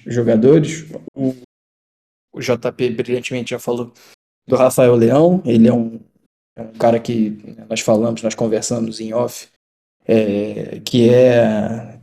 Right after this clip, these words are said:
deveria ser, né, pra qualquer clube do mundo, uma das principais, um dos principais alvos, porque é um jogador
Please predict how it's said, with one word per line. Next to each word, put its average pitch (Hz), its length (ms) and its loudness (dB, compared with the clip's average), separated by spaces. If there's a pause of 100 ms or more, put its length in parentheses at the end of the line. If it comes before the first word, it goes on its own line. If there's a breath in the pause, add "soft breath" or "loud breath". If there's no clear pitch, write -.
deveria 120 420 4
ser, 123 320 0
né, 120 300 0
pra - 280 -2
qualquer 123 340 0
clube 127 220 -2
do 127 120 0
mundo, 117 760 -4
uma 123 160 -14
das 120 180 -6
principais, 120 840 0
um 127 80 -8
dos 123 160 -10
principais 123 440 2
alvos, 135 340 2
porque 113 640 0
é 123 120 0
um 117 80 -2
jogador 117 560 -2